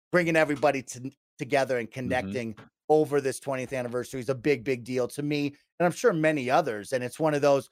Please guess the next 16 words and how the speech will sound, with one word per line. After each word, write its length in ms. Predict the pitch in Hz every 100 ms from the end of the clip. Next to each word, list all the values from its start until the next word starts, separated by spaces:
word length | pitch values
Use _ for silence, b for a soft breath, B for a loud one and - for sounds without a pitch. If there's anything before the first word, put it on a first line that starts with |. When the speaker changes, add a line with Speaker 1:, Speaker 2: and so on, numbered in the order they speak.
| _ _ _ -
Speaker 1:
I'm 140 | 151
really 200 | 165 175
excited 320 | 165 - 170 156
to 60 |
see 140 | - 165
what 160 | 160
the 80 | 139
team 240 | - 151
does, 480 | 131 139 143 208 - _ _ -
but 100 | 156
I'll 80 | -
pose 300 | 196 202 -
the 80 |
question 380 | 156 175 165 143
to 60 | 127
you, 340 | 143 156 90